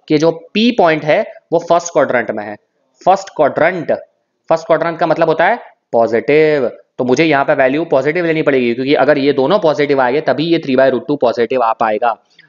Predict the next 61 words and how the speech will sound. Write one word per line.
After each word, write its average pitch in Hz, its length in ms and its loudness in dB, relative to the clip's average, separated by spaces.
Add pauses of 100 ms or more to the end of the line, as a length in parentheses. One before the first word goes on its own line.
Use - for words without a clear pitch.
(120)
I 127 100 0
hope 160 160 0
यहाँ 131 180 0
तक 143 120 -4
सबको 131 220 -4
समझ 117 220 -4
में 113 100 -4
आया 110 80 -4
होगा, 104 240 -4
ठीक 160 200 -2
है। 147 80 0 (540)
अब 196 140 0
मुझे 165 220 -2
सिर्फ 165 160 -2
इस 160 140 -2
चीज 143 160 -4
को 156 120 0
सिंप्लीफाई 131 400 0
करना 110 280 -4
है, 104 100 -4 (420)
तो 143 420 4
ये 208 460 0 (240)
देखिए 139 380 -2 (220)
इसको 170 260 -4
मैं 170 180 -4
क्या 175 140 0
करता 151 200 -4
हूँ, 165 200 -8
पी 143 100 -2
स्क्वायर 151 360 0
माइनस 139 440 -4 (380)
थोड़ा 139 160 2
और, 147 220 2
अ, 131 400 0
तोड़ 143 260 0
देता 131 200 0
हूँ 131 140 -2
ऐसे, 156 200 -4 (280)
रूट 127 280 -4
टू 170 220 2
ए, 139 220 0 (280)
आप, 175 240 -2
अ, 156 100 4
बी 160 120 0
स्क्वायर 196 220 0
माइनस 180 240 -2
फ़ोर 180 140 2
ए 170 60 2
सी 170 120 -6
से 165 140 0
भी 156 120 0
आप - 200 -2
कर 135 160 -2
सकते 123 220 -4
हो, 120 60 4
ठीक 160 160 -2
है। 147 60 0 (340)
तो 139 60 -4
ये 143 120 2
हो 180 120 4
जाएगा 135 400 0